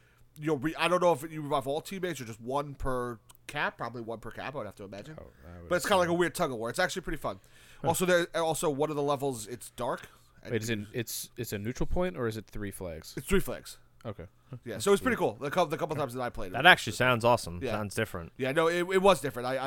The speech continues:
Speaker 1: I, I, ju-, I jumped to that right away 'cause I, I, it sounded interesting and I liked it. Um, I,
Speaker 2: True.
Speaker 1: you know, so I would like to play more, but
Speaker 2: Crash is bad in Modern Warfare one. Crash is bad in this Modern Warfare.
Speaker 1: Sure.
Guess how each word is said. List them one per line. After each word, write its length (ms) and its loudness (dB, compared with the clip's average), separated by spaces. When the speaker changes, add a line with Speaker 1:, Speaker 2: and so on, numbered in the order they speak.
Speaker 1:
I, 120 -2
I, 40 2
ju-, 200 -2
I 120 0
jumped 180 0
to 80 -4
that 160 2
right 160 0
away 240 -2
'cause 160 -10
I, 120 -6
I, 160 -10
it 120 -10
sounded 240 -8
interesting 480 -12
and 100 -10
I 60 -10
liked 280 -10
it. 120 -10
Um, 340 -8
I, 180 0
Speaker 2:
True. 280 -8
Speaker 1:
you 140 -4
know, 100 -6
so 140 -6
I 20 -2
would 140 -6
like 140 -8
to 60 -14
play 140 -12
more, 440 -10
but 280 -10
Speaker 2:
Crash 340 8
is 120 -2
bad 240 8
in 80 2
Modern 240 4
Warfare 320 4
one. 300 0
Crash 360 4
is 80 -4
bad 340 4
in 120 0
this 340 -6
Modern 300 -6
Warfare. 500 -6
Speaker 1:
Sure. 280 -14